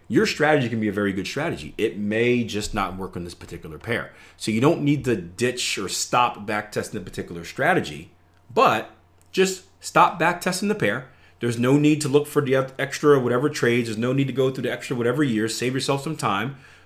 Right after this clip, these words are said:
Cross it off your list, right? You got twenty-eight pairs you're looking at. Go to the next one and repeat the process. Now, if it becomes a trend, right? If you're doing ten pairs and you do ten random pairs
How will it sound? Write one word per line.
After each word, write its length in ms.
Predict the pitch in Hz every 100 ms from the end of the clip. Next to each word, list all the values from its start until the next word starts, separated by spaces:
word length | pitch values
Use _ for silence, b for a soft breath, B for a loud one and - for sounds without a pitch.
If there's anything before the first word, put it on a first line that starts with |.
| B
Cross 380 | - 117 135 139
it 40 |
off 220 | 147 151
your 100 | 170
list, 260 | 175 135 143
right? 140 | 123
You 80 | 131
got 160 | 131 127
twenty-eight 420 | - 117 147 165
pairs 300 | 135 147 156
you're 80 | 175
looking 220 | 143 92
at. 240 | 101 131 B B B 95
Go 480 | 101 92 101 123 - -
to 100 | -
the 100 | 160
next 300 | 190 208 -
one 160 | - 135 - _ _ _ _
and 180 | 98 92
repeat 300 | 95 - 120
the 80 | 139
process. 580 | 175 185 170 - - - b b
Now, 240 | 104 113 120
if 100 | 131
it 80 | 123
becomes 360 | 127 147 143
a 60 | 139
trend, 400 | - 226 135 80
right? 140 | 90
If 120 | 92
you're 120 | 107 131
doing 460 | 131 143 139 139
ten 260 | 139 170 180
pairs 400 | 180 190 127 98
and 140 | 101
you 80 | 101
do 120 | 117
ten 280 | 117 147 147
random 260 | 139 151 139
pairs 460 | 147 160 110 90